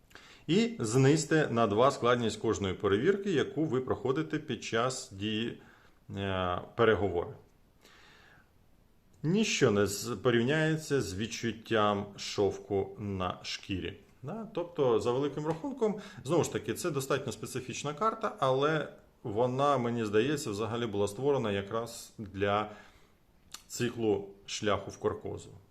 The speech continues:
Знову ж таки, хто не грав, не буду спойлерити, хто грав, вже здо-, здогадався, коли нам це знадобиться. А конкретно в, м, другому сценарії. Поїхали далі.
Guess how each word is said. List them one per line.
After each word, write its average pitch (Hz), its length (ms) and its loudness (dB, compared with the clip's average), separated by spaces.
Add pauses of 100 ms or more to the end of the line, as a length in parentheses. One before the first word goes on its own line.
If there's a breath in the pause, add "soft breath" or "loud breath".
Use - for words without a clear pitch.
(160)
Знову 98 300 -4
ж - 100 -10
таки, - 220 -16
хто 98 200 -4
не 90 100 -6
грав, 156 320 -2
не 104 80 -2
буду 92 240 -10
спойлерити, 104 640 -4 (440 loud breath)
хто 98 160 -2
грав, 143 380 0
вже 104 220 0
здо-, 101 280 0
здогадався, 107 680 2
коли 117 340 -2
нам 113 260 -2
це 104 200 -2
знадобиться. 92 680 -10 (720 loud breath)
А 151 100 -8
конкретно 127 640 0
в, 117 480 0 (280)
м, 101 280 -4
другому 104 340 -2
сценарії. - 460 -14 (1400)
Поїхали 131 440 6
далі. 85 240 -4